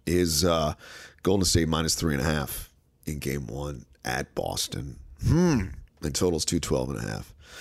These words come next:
But we'll chat about that tomorrow. By the way,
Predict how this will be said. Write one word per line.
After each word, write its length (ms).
But 120
we'll 120
chat 280
about 240
that 180
tomorrow. 500
By 180
the 100
way, 280